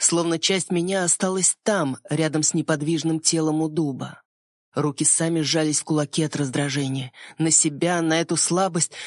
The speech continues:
на то, что я не могу просто уйти и забыть. "Проклятие!" — прошипел я сквозь зубы, поворачивая обратно к поляне. "Проклятие, проклятие, проклятие! Он твой тюремщик! Он держал тебя в плену! А ты...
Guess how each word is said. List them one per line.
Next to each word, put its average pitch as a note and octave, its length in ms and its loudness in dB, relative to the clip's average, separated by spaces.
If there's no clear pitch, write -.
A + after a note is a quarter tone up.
на E3 140 2
то, A3 140 -2
что - 160 -2
я F#3+ 140 0
не F#3 100 -2
могу F#3+ 240 0
просто F#3 400 -2
уйти E3+ 420 0
и F#3+ 160 -4
забыть. D#3+ 640 -2
"Проклятие!" — G3 1160 -2
прошипел C#3+ 480 -2
я D3 160 0
сквозь D3+ 300 0
зубы, D#3 320 -4
поворачивая D#3 640 0
обратно D#3 320 -2
к - 100 -16
поляне. D3 540 -2
"Проклятие, A#3 720 0
проклятие, C4+ 560 0
проклятие! D4+ 680 0
Он B3+ 220 0
твой C4 240 0
тюремщик! C#4 720 0
Он D4 220 0
держал D4 380 2
тебя D4+ 240 0
в - 60 -8
плену! E4 460 0
А B3+ 160 0
ты... C#4 380 -2